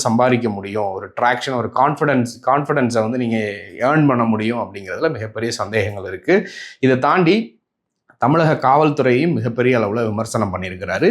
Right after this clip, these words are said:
பாண்டிச்சேரியில பாருங்க, எவ்வளவு அழகா வந்து அவங்க திட்டம் போட்டு எங்களுக்கு பிளான் பண்ணியிருக்காங்க அப்படின்னு. தமிழ்நாட்டுல நீங்க என்ன பண்ணுனீங்க, உங்களுக்கு எத்தனை விதிகள் கொடுத்தாங்க, அதெல்லாம் ஃபாலோ பண்ணீங்களா, எத்தனை மணிக்கு நீங்க வரேன்னு சொல்லிட்டு எத்தனை மணிக்கு நீங்க வந்தீங்க அப்படின்னு பல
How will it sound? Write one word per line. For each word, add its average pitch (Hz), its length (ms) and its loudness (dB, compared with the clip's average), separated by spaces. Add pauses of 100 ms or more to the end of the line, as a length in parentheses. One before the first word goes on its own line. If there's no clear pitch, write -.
(240)
பாண்டிச்சேரியில 127 680 2
பாருங்க, 101 300 2 (200)
எவ்வளவு 117 280 4
அழகா 120 260 4 (120)
வந்து 107 180 -4
அவங்க 104 240 -4
திட்டம் 110 260 -6
போட்டு 101 200 -8
எங்களுக்கு 98 260 -12
பிளான் 107 200 0
பண்ணியிருக்காங்க 95 440 -6
அப்படின்னு. 90 320 -2 (540)
தமிழ்நாட்டுல 143 600 2
நீங்க 113 240 0
என்ன 123 120 -2 (120)
பண்ணுனீங்க, 101 420 -6 (420)
உங்களுக்கு 110 320 4
எத்தனை 143 300 0
விதிகள் 120 380 4
கொடுத்தாங்க, 101 440 -4
அதெல்லாம் 107 360 -2
ஃபாலோ 123 260 4 (120)
பண்ணீங்களா, 90 440 -4 (200)
எத்தனை 180 320 0
மணிக்கு 120 280 2
நீங்க 101 260 -2
வரேன்னு 135 360 2
சொல்லிட்டு 101 420 -2 (360)
எத்தனை 160 280 -2
மணிக்கு 113 300 -2
நீங்க 98 240 -10
வந்தீங்க 113 360 0 (100)
அப்படின்னு 110 260 -6 (160)
பல 127 180 4